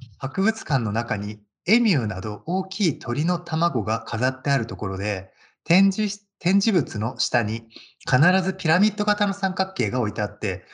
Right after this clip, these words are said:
それがなんでなのか疑問でした。私の考えだと、卵が少しでも腐らないように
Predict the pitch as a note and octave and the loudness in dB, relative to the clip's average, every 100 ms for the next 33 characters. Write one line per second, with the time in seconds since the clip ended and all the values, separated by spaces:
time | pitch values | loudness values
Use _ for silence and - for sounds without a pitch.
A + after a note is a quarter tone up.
0 | - - D3+ F3+ F#3 E3 G#3+ F3 A2+ G2+ | -20 -4 2 4 4 4 2 2 2 0
1 | G2 F2+ A2 B2 B2+ B2+ G2 - _ _ | -4 -6 -2 -2 -2 -4 -6 -12 _ _
2 | _ _ _ _ _ C3 C#3+ F#3 G3 F#3+ | _ _ _ _ _ 2 4 4 2 4
3 | F#3+ F#3+ F3+ G#2 A#2 G#2+ G2 - _ _ | 4 4 4 4 0 -2 -4 -12 _ _
4 | - D3 F#3+ A3+ E3 G#2+ - G3+ F#3 D#3+ | -2 4 6 6 4 0 -4 -6 -2 0
5 | A2 F#2+ - E3+ F3+ B2 G#2 F#2+ G#2+ A2 | 0 -2 0 2 2 0 -2 -4 -6 -6